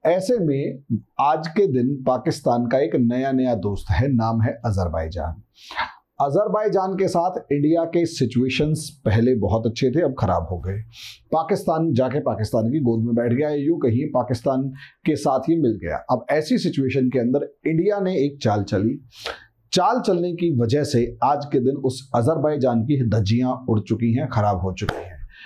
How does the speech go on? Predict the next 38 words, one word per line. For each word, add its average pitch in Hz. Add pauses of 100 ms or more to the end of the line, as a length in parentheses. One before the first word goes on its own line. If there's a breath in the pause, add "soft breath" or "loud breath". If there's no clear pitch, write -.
(180 loud breath)
मामला 156
क्या 180
है 190
इसको 127
समझते 107
हैं, 123
लेकिन 165
उससे 143
पहले 120
छोटी 120
सी 110
एक 104
request 160
कि 190
दोस्तों, 175
अगर 170
आप 156
लोगों 135
को 147
मेरे 131
videos 123
पसंद 120
आते 120
हैं 147
तो 170
मेरे 143
channel 120
को 131
like 110
करें, 135
subscribe 117
करें, 131
share 165
करें, 117
bell 180
icon 180
जरूर 135
दबाएं 127